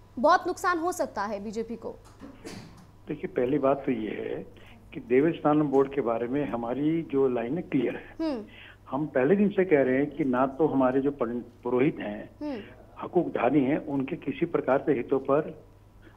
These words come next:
Speaker 2: अंतर आने वाला, यथावत रहेंगे। हमने ये भी कहा है कि जो परंपराएं हैं, उनका किसी प्रकार से कोई परिवर्तन नहीं होगा। अगर कोई विषय है, उसके
Speaker 1: हम्म।
Speaker 2: बारे में बातचीत की जा रही है और हमारे माननीय मनोहर कांत ध्यान जी के नेतृत्व में एक कमेटी बनी है,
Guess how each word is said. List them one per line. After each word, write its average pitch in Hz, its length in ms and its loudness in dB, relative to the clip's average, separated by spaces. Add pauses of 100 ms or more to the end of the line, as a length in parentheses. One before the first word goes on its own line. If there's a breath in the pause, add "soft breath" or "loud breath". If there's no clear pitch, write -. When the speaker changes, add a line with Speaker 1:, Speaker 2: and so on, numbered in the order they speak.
Speaker 2:
अंतर 123 260 0
आने 107 180 0
वाला, 101 360 -6
यथावत 135 340 4
रहेंगे। 98 320 -8 (480 loud breath)
हमने 139 200 2
ये 151 160 4
भी 185 160 2
कहा 165 240 4
है 170 60 2
कि 165 140 -2
जो 156 100 2
परंपराएं 131 600 4
हैं, 98 220 -8 (480 soft breath)
उनका 143 220 4
किसी 143 260 0
प्रकार 139 340 -2
से 151 120 -4
कोई 156 140 -2
परिवर्तन 123 500 0
नहीं 113 180 -2
होगा। 92 320 -10 (520 loud breath)
अगर 170 220 6
कोई 185 240 6
विषय 156 400 2
है, 139 340 2 (260 loud breath)
उसके 151 160 -2
Speaker 1:
हम्म। 262 100 -2
Speaker 2:
बारे 131 240 4
में 139 80 2
बातचीत 117 340 -2 (100)
की 117 100 -2
जा 110 140 0
रही 113 200 0
है 185 60 2
और 196 120 2
हमारे 165 320 4
माननीय 147 320 4
मनोहर 143 240 2
कांत 143 220 2
ध्यान 120 200 -2
जी 127 140 -4
के 147 180 -2
नेतृत्व 123 420 -6
में 107 280 -6 (340 loud breath)
एक 165 120 -4
कमेटी 190 320 2
बनी 180 260 2
है, 156 180 0